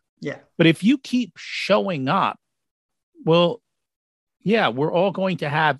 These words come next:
Speaker 2: mistakes, right? But that's all they are. They're an experiment. You tried something, it didn't work for you.
Speaker 1: Yeah.
Speaker 2: Okay, what's your next experiment? What are you
Speaker 1: Yeah.
Speaker 2: gonna do differently next time?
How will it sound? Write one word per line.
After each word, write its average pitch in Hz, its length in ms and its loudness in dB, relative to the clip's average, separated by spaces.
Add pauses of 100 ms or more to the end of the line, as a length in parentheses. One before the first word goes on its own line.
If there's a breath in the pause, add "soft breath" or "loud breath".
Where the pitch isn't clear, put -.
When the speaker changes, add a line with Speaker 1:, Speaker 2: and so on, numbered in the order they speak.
(180)
Speaker 2:
mistakes, 147 1300 -4 (720)
right? 127 400 0 (600)
But 180 100 2
that's 233 220 2
all 226 120 2
they 220 140 0
are. 240 220 0
They're 156 180 -2
an 185 80 -4
experiment. 190 640 -4
You 131 100 -4
tried 185 300 2
something, 185 340 -4
it 156 120 -6
didn't 180 340 -2
work 160 260 -2
for - 160 -12
you. 131 640 -2 (240)
Speaker 1:
Yeah. 120 320 -10
Speaker 2:
Okay, 160 460 0 (160)
what's 147 240 0
your 196 100 -2
next - 300 -4
experiment? 101 600 -12 (220)
What 127 120 2
are 165 40 2
you 180 80 0
Speaker 1:
Yeah. 165 40 -2
Speaker 2:
gonna 180 180 0
do 175 140 -6
differently 165 580 -6
next 156 400 -6
time? 101 360 -12